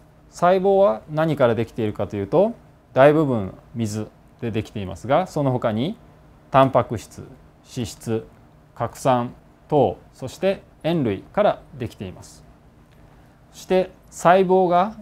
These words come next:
生きていく上で最も大切な役割を果たしているのがこのタンパク質です。えー、私たちの体の細胞にはこのタンパク質が約二万種類あると考えられていまして、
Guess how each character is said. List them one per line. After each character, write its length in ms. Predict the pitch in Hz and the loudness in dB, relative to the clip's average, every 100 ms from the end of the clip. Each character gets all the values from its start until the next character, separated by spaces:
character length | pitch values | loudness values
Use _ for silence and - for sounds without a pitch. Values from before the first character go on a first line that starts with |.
| - | -20
生 60 | - | -20
き 100 | - | -10
て 160 | 160 139 | -4 -4
い 60 | |
く 120 | 113 | -2
上 140 | 104 98 | -6 -6
で 160 | 95 - _ _ _ _ _ | -8 -12 _ _ _ _ _
最 360 | 139 139 - 226 | -4 -4 -2 0
も 200 | 180 139 | 0 0
大 160 | - 127 | 0 0
切 240 | 127 113 | 0 -6
な 200 | 123 110 127 | -4 -4 -2
役 260 | 117 - | -4 -2
割 180 | 117 104 | -4 -2
を 60 | 104 | -4
果 80 | 95 | -4
た 160 | 107 | -6
し 100 | - | -8
て 80 | 110 | -10
い 60 | 95 | -8
る 80 | |
の 100 | 113 | -4
が 200 | 208 220 - - | -2 -2 -4 -10
こ 120 | - | -4
の 220 | 135 202 - - _ - | -4 -4 -8 -20 _ -4
タ 140 | 123 | -4
ン 60 | 110 | -2
パ 120 | 98 | -6
ク 140 | - | -8
質 180 | 85 - | -16 -18
で 80 | - | -20
す。 300 | - - - _ _ - _ _ _ - - - | -20 -20 -20 _ _ -20 _ _ _ -20 -18 -4
え 80 | |
ー、 40 | 127 | 0
私 300 | 131 196 202 | 2 2 0
た 140 | 185 | -2
ち 80 | 165 | -2
の 100 | 139 | 0
体 320 | 131 131 131 | 2 4 2
の 80 | 131 | 0
細 240 | 127 131 | 2 0
胞 140 | 127 135 | 2 -2
に 100 | 117 | 0
は 280 | 107 139 175 - | 0 0 -4 -14
こ 100 | 143 | -8
の 100 | 135 | -4
タ 160 | 135 156 | 0 -2
ン 60 | |
パ 160 | 156 151 | 0 -2
ク 100 | 151 | -2
質 160 | - 120 | -6 -4
が 80 | |
約 220 | 113 117 107 | -2 -2 -2
二 160 | 110 | 0
万 220 | 139 175 185 | 2 0 0
種 120 | 196 | 0
類 140 | 160 | 2
あ 80 | 113 | 2
る 60 | 95 | 0
と 180 | - - - | -8 -20 -16
考 100 | - 110 | -10 -6
え 40 | |
ら 240 | 107 101 95 | -2 -2 -4
れ 60 | |
て 100 | 90 | -8
い 80 | 101 | -14
ま 140 | - - | -20 -20
し 100 | - | -8
て、 220 | 165 | -6